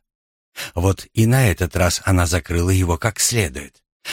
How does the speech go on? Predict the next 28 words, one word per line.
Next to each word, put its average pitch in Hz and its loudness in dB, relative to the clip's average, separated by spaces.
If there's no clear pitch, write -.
Она 120 4
сознательно 110 2
решила 117 4
пропустить 110 0
приём 113 2
пропидола. 113 0
Ей 101 2
нужна 92 2
была 85 0
ночь, 78 -2
чтобы 95 0
продолжать 92 2
свои 98 2
изыскания, 98 0
пусть - 2
даже 90 4
несколько 95 2
раз 113 4
одолеет 95 2
дремота. 107 0
Она 95 2
зажгла 87 0
настольную 82 0
лампу 131 2
и 135 4
принялась 104 2
за 87 0
дело. 71 -6